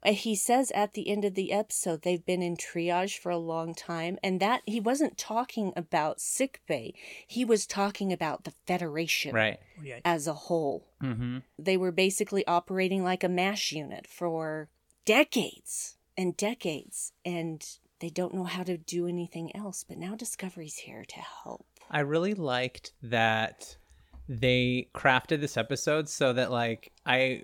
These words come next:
Speaker 2: was really feeling for Saru and Michael when they were trying to make their case. And of course, like,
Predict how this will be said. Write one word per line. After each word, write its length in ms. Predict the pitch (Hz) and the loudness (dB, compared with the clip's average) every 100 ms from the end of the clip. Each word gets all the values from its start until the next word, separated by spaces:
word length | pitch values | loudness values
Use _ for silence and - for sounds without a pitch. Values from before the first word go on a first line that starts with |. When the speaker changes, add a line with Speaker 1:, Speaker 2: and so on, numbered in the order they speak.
| - | -8
Speaker 2:
was 240 | - 135 151 | -4 -2 -2
really 420 | 135 160 165 170 | 2 6 6 4
feeling 440 | - 147 143 143 | 2 4 4 2
for 160 | - 143 | 0 -4
Saru 320 | - 139 139 | -2 0 0
and 120 | 131 | 2
Michael 640 | 120 117 - 113 113 110 110 | 2 2 0 0 2 0 -2
when 120 | 113 | -2
they 80 | 113 | 0
were 80 | |
trying 220 | 107 123 120 | 0 -2 0
to 60 | |
make 160 | 117 113 | -2 -2
their 120 | 113 | -4
case. 560 | - 113 110 104 - - _ - - - | 2 2 4 0 -8 -16 _ -20 -14 -2
And 120 | 123 | -2
of 100 | 117 | -2
course, 420 | - 123 123 - | 2 4 4 2
like, 360 | 117 110 - | 2 2 -2